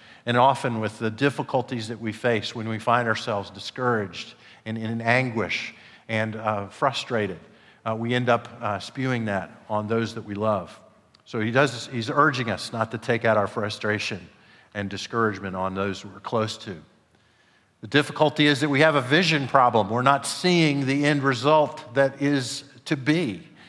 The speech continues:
And oftentimes when we're in an unjust situation, when we're in a place where,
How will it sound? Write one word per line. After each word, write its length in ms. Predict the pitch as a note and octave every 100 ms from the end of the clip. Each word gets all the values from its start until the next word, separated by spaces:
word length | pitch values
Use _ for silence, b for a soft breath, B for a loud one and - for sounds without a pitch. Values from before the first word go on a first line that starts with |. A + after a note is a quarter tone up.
| B B B
And 180 | B2+ C3+
oftentimes 800 | C3+ D3+ - C#3+ D3 D3+ D3 C3
when 220 | C#3 C3+
we're 180 | C3 C3
in 120 | B2
an 100 | A#2+
unjust 480 | C3 C3 C#3 C#3 -
situation, 720 | D3 - C3+ C#3 C3+ D3 C3+
when 140 | A#2+
we're 100 | A#2
in 100 | A#2+
a 140 | B2 A#2+
place 560 | - - C3 C3 -
where, 380 | A#2+ A#2+ A#2+ A2+